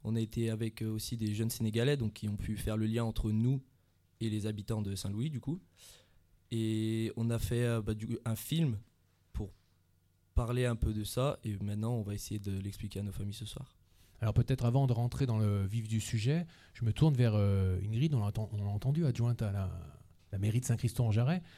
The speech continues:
Speaker 2: Qu'est-ce qui, qu'est-ce qui pousse une commune à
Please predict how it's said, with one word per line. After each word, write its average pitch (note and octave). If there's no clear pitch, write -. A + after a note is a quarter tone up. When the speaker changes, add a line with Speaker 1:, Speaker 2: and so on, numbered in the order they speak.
Speaker 2:
Qu'est-ce -
qui, G#2+
qu'est-ce C#3
qui E3
pousse D3+
une A2+
commune C#3
à G2